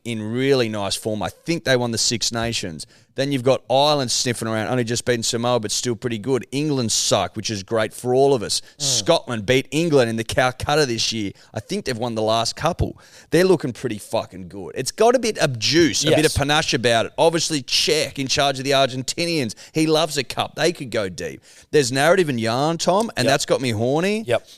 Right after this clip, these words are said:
Speaker 1: And that's something.
Speaker 2: It's, oh, it's something.
Speaker 1: That's something.
Speaker 2: And again, if the tournament's good, great. Like, listen, if Australia start winning games, my mouth opens up again and I'm sucking. But
Speaker 1: W-, w-, w-, w-, will, <laughs> will you suck for a Georgian win? Handy.
Speaker 2: No.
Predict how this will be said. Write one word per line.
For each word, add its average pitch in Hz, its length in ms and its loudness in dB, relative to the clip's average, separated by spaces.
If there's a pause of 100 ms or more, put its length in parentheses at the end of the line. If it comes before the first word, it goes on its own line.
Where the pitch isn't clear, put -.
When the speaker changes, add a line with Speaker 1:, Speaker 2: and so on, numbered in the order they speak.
Speaker 1:
And 127 140 0
that's - 180 0
something. - 680 -2 (180)
Speaker 2:
It's, - 320 0
oh, 208 140 4
it's 196 140 -2
something. 156 280 0
Speaker 1:
That's - 240 2
something. - 480 -2
Speaker 2:
And 214 140 2
again, 226 280 0
if 151 120 -6
the - 80 -10
tournament's 190 420 0
good, 139 200 -8
great. 147 180 0
Like, 139 240 0
listen, 135 280 -6 (280)
if 120 80 -20
Australia 170 300 0
start 147 220 0
winning 113 200 -12
games, 98 340 -10
my 98 80 -10
mouth 120 300 -4
opens 101 240 -4
up 92 100 -10
again 98 200 -10
and 95 80 -12
I'm 95 60 -12
sucking. 90 480 -8
But 117 240 0 (340)
Speaker 1:
W-, 127 140 0
w-, 131 260 2
w-, 123 420 2
w-, - 40 -
will, 123 160 2 (220)
<laughs> - 0 -
will 156 200 2
you 131 120 2
suck 139 320 0
for 147 120 -2
a 131 40 2
Georgian 131 460 2
win? 156 240 -2 (1500)
Handy. 120 260 0
Speaker 2:
No. 101 200 0